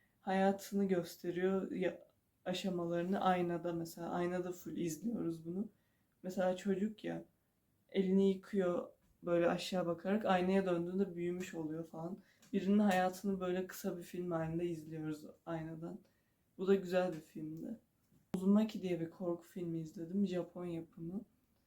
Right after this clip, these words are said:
Ya ben korku filmlerini aslında severim ama artık çoğu, hatta neredeyse hiçbir beni korkutmamaya başladı. Ama mantık güzeldi.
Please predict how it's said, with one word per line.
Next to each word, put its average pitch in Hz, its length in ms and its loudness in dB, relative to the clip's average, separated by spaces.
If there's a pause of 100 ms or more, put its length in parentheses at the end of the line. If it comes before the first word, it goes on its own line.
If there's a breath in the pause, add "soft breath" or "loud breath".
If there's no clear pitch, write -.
(600)
Ya 185 160 -2
ben 233 160 4
korku 196 340 2
filmlerini 214 460 0
aslında 196 320 -2
severim 190 360 -2 (280)
ama 180 240 2
artık - 360 -4
çoğu, 185 580 -2 (320)
hatta 180 580 -4
neredeyse 180 500 -2
hiçbir 175 340 -8
beni 175 200 -2
korkutmamaya 165 760 -6
başladı. 170 600 -8 (1000 loud breath)
Ama 220 600 8 (180)
mantık 190 520 4
güzeldi. 175 760 0